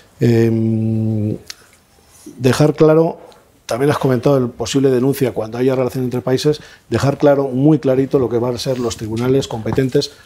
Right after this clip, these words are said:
para esos casos. Eh, aquí también incluiría a ver cómo somos, vamos a ser capaces de incluir en este engranaje a las grandes superficies, a las grandes superficies, y por último,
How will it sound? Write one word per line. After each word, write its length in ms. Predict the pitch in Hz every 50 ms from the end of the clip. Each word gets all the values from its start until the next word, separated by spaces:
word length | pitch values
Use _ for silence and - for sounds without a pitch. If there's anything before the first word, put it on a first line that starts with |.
| - - -
para 180 | - 101 107
esos 200 | 110 - 120 107
casos. 460 | - - 156 147 - 175 202 - - - - _ _ _ _ - - - - - - - - - - - _ _ -
Eh, 440 | - 123 123 123 123 123 120 120 123 - - - - - -
aquí 500 | 123 127 117 - 156 165 170 - - - - - - - - - -
también 320 | - 135 139 147 156 160 160
incluiría 400 | 143 143 143 143 143 151 151 143
a 40 |
ver 180 | 139 147 143 -
cómo 420 | - 147 147 156 151 147 147 139
somos, 280 | - 147 143 143 135 131
vamos 220 | 127 139 143 127
a 60 | 131 123
ser 120 | 143 139
capaces 600 | - 127 113 - 139 131 - 143 147 139 - - -
de 80 | 117
incluir 360 | 110 107 104 123 120 127 123 110
en 80 | 117
este 160 | 120 - 151
engranaje 540 | 139 139 135 131 135 147 139 - 156 165 160 -
a 100 | 113 113
las 80 | 107
grandes 260 | 110 127 131 120 110
superficies, 680 | - 113 101 95 - - 131 - - 185 190 - - _ _ _ _ _ _ _ _ -
a 60 | - 95
las 80 | 92
grandes 240 | 101 107 110 104 95
superficies, 640 | - 104 - 95 - 147 139 139 - 160 165 165 - _ - - - - - - - - - - - _ -
y 160 | - 127 120
por 200 | 110 120 117 113
último, 680 | 120 131 127 - 139 139 143 143 143 139 143 - -